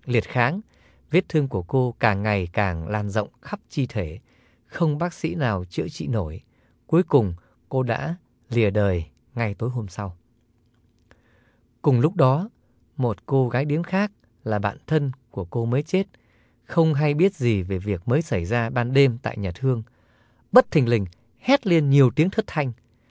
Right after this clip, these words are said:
đánh thức cả khu nhà điếm, vang dội ra các nhà kế cận.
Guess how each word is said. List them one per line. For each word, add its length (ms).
đánh 160
thức 200
cả 240
khu 220
nhà 200
điếm, 200
vang 300
dội 220
ra 180
các 280
nhà 240
kế 120
cận. 200